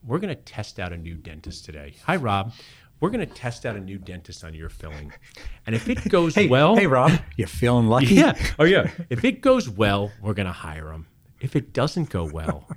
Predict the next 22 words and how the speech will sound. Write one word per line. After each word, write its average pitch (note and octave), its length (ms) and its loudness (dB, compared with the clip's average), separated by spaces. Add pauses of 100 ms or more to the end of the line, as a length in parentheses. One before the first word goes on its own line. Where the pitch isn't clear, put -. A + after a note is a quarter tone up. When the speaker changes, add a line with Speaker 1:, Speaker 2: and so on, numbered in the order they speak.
Speaker 1:
we're G#2+ 180 2
not E2+ 300 -4
gonna C#2+ 180 -14
hire D#2 300 -14
him." - 180 -8 (200)
Okay? C3+ 180 -2 (520)
To F3+ 120 4
me, D3+ 420 6 (200)
I B2+ 120 4
don't F#3 180 2
understand. A#2 540 -4
One C#3 140 0
of A3+ 60 0
the F3 60 -4
things, B2+ 280 -4
and A#2 100 -2
I A#2 100 4
say E3 220 2
this G#3 240 -2
with - 220 -6
total C3+ 240 2
authenticity, G2+ 680 -4